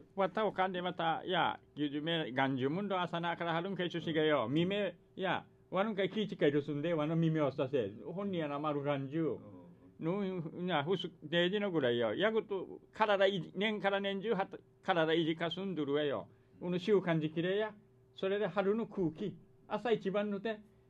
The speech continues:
Speaker 1: えー、しわやんど朝なや、春んかいちゅんでち、しわやしが、うれなや、お、おや、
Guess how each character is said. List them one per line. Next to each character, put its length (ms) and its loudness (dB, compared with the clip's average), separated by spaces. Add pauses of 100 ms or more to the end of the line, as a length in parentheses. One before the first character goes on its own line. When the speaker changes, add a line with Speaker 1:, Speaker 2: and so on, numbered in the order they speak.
Speaker 1:
え 240 0
ー、 40 -8
し 100 2
わ 140 6
や 120 2
ん 40 -2
ど 120 4
朝 200 2
な 200 2
や、 320 2
春 180 0
ん 80 -2
か 80 2
い 80 2
ち 80 -6
ゅ 20 -2
ん 60 -4
で 100 -2
ち、 180 -8
し 120 -4
わ 180 -2
や 160 -2
し 160 -8
が、 160 -4 (300)
う 80 -6
れ 160 0
な 160 -4
や、 300 -2
お、 340 -16
お 80 0
や、 140 -2